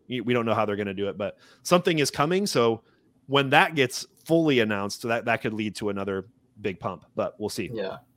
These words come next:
Speaker 1: Um, anyways, thoughts on Space Buds?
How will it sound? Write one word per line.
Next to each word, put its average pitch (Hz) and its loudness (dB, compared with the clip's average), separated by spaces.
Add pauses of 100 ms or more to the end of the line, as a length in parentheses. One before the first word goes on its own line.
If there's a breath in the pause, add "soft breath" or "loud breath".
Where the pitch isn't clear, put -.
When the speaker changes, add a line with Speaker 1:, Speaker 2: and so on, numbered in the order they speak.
(880 loud breath)
Speaker 1:
Um, 107 -2 (880)
anyways, 107 -2 (240)
thoughts 143 6
on 143 4
Space 143 4
Buds? 160 4